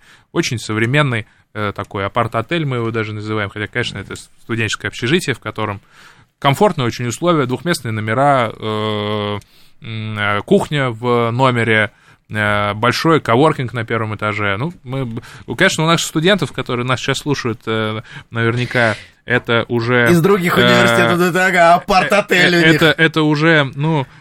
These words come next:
Speaker 1: э, очень долгожданный, я так буду деликатно выражаться, э, проект, потому что
Speaker 2: Мгм.
Speaker 1: он уже там на протяжении последних пяти лет,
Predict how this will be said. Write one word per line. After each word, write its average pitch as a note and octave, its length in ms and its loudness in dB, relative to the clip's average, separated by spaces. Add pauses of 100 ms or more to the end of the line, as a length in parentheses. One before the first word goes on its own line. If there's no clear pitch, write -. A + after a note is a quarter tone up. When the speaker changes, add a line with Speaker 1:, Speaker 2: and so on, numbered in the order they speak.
Speaker 1:
э, C3 400 2
очень C#3 280 2
долгожданный, D#3 600 4
я A2+ 60 2
так A2 120 0
буду A#2 220 0
деликатно B2 480 0
выражаться, A2 640 -4
э, A2+ 220 -2
проект, A#2+ 460 0
потому G#2+ 300 -6
что G2+ 140 -4
Speaker 2:
Мгм. A2+ 100 0
Speaker 1:
он A2+ 120 -4
уже G#2+ 220 -4
там G#2 160 -12
на G2+ 40 -12
протяжении A#2 300 -4
последних A#2 340 -8
пяти B2 240 -8
лет, G#3+ 220 0